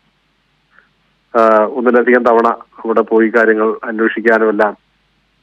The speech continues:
എനിക്കും സഹപ്രവർത്തകർക്കും സാധിക്കുകയുണ്ടായി.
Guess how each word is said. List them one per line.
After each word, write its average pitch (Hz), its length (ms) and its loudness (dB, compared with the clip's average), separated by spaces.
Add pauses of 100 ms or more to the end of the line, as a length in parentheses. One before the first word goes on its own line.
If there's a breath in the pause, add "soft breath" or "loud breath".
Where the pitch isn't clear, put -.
(640 soft breath)
എനിക്കും 113 260 -2
സഹപ്രവർത്തകർക്കും 117 880 0
സാധിക്കുകയുണ്ടായി. 104 760 -2